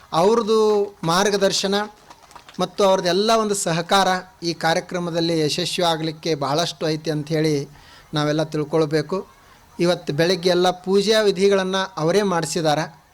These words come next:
ಅಲ್ಲಿ ಅಪ್ಪುಗಳದೊಂದು ಒಂದು ಮಂಟಪವನ್ನು ಮಾಡಿದ್ದಾರೆ, ಜ್ಞಾನಯೋಗಿ ಮಂದಿರ ಅಂತ ಅದಕ್ಕೆ ಹೆಸರಿಟ್ಟತಿ, ಯೋಗ ಮಂದಿರ ಅದು.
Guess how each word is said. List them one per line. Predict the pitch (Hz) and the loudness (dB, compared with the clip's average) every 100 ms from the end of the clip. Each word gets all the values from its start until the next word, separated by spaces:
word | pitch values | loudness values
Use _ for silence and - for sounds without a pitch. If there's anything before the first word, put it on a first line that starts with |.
| _ _ _ - | _ _ _ -4
ಅಲ್ಲಿ | 170 185 | 0 2
ಅಪ್ಪುಗಳದೊಂದು | 165 156 190 208 196 196 196 190 180 - _ _ _ _ - | 2 2 2 4 2 2 4 2 0 -6 _ _ _ _ -4
ಒಂದು | 180 180 | -2 0
ಮಂಟಪವನ್ನು | 170 180 196 208 202 196 | 0 0 0 2 2 2
ಮಾಡಿದ್ದಾರೆ, | 185 180 185 185 175 | 0 0 2 0 0
ಜ್ಞಾನಯೋಗಿ | 156 165 190 190 185 185 | -2 0 0 0 0 -2
ಮಂದಿರ | 160 165 185 | -2 0 0
ಅಂತ | 180 180 | 0 -2
ಅದಕ್ಕೆ | 180 185 175 | -4 -4 -6
ಹೆಸರಿಟ್ಟತಿ, | 175 233 202 180 160 151 | -2 -2 0 -2 -2 0
ಯೋಗ | 190 202 | 2 2
ಮಂದಿರ | 180 175 180 | 0 0 0
ಅದು. | 170 143 190 233 | 2 2 -2 -6